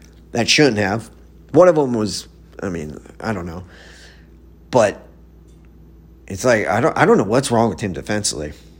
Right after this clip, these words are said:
But you come next year, if they have the D H, I'm putting Cronenworth at first base. I'm putting Kim at second base, and I'm putting, um, Hosmer as your D H.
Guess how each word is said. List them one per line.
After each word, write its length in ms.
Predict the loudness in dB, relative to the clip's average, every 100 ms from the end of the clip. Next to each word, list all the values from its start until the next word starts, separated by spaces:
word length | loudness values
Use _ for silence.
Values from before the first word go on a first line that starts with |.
| -20 -6
But 140 | -4
you 60 | 2
come 200 | 2 4
next 260 | 2 0 -2
year, 200 | -4 -6 -16 -20 -20 -20 -20 -20 -20 -20 -20 -20 -20 -20 -6
if 140 | 2
they 120 | 4
have 160 | 4 4
the 80 | 0
D 260 | -2 2
H, 240 | 2 2 0
I'm 120 | 0
putting 220 | 2 0
Cronenworth 520 | -2 0 0 0 -2
at 140 | -4 -4
first 320 | -4 -4 -6
base. 340 | -6 -6 -8 -14 -20 -20 -20 -10
I'm 120 | -8
putting 280 | 0 0 0
Kim 280 | -2 0 0
at 120 | 0
second 400 | 0 0 0 -4
base, 300 | -4 -4 -4
and 100 | -4
I'm 240 | -2 -4 -8
putting, 440 | 0 0 2 -2 -2
um, 300 | -4 -4 -4
Hosmer 420 | -2 -2 -2 -4
as 100 | -4
your 120 | -6
D 220 | -4 -2
H. 280 | -2 -4 -12